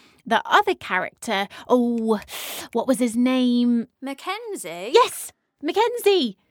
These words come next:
Speaker 1: Mackenzie was like a dog, wasn't he? Because, you know, he was so, um, so loyal.
Speaker 2: Oh,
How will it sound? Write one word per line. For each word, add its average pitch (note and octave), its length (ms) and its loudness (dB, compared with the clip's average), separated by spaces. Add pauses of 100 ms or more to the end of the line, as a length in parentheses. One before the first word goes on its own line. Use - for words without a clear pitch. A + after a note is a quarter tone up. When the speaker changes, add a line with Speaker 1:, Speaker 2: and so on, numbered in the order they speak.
(460)
Speaker 1:
Mackenzie C#4+ 880 0 (240)
was D4 440 0 (260)
like F#4 380 4
a G#4 40 4
dog, G#3+ 380 2 (280)
wasn't F#4+ 260 0
he? D4 260 0
Because, D4 460 -6 (440)
you E4+ 120 -4
know, C#4 200 4
he E4 140 2
was D4 160 -6
so, C#4+ 420 0
um, C4+ 440 0 (540)
so F4 260 0 (160)
loyal. F4 560 2 (140)
Speaker 2:
Oh, D#4 380 0